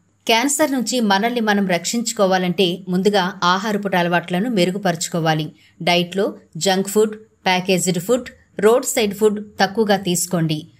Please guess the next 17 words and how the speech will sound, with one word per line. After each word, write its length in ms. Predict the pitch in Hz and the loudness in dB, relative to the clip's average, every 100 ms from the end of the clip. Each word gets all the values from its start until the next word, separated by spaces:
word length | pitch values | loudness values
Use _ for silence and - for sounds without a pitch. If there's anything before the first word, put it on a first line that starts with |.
| - - | -20 0
కొందరు 280 | 240 240 240 | 2 4 2
వ్యక్తులు 440 | 214 220 311 285 | 0 0 0 2
మద్యానికి 560 | 294 196 180 233 233 226 | 2 0 2 0 -2 -2
బానిసలవుతారు. 840 | 180 175 196 202 180 175 170 160 156 - - - | 0 0 0 0 0 0 -2 -4 -8 -16 -6 -4
చుక్క 200 | 214 226 | 0 0
లేనిదే 440 | 190 190 196 196 | 2 2 2 0
రోజు 300 | 208 185 202 | 0 0 0
గడవదు. 500 | 190 170 165 156 156 - _ - | 0 0 -2 -4 -8 -14 _ 2
కనీసం 420 | 254 285 - 285 - | 2 2 0 -2 2
ఒక్క 220 | 196 202 | 0 2
పెగ్గైనా 640 | 220 208 170 226 208 196 208 | 0 0 0 0 0 0 0
పడాల్సిందే. 680 | 185 175 190 - 175 160 156 - - - | 0 2 0 0 -2 -2 -4 -10 -20 -2
అయితే 320 | 226 233 269 - | 0 0 0 2
ఆల్కహాల్ 500 | 190 240 262 262 269 | 0 0 -2 -2 0
ఎక్కువగా 360 | 202 214 208 202 | 0 0 0 0
తీసుకోవడం 580 | 196 190 - 202 190 | 0 0 0 0 2
వల్ల 300 | 185 196 185 | 0 2 0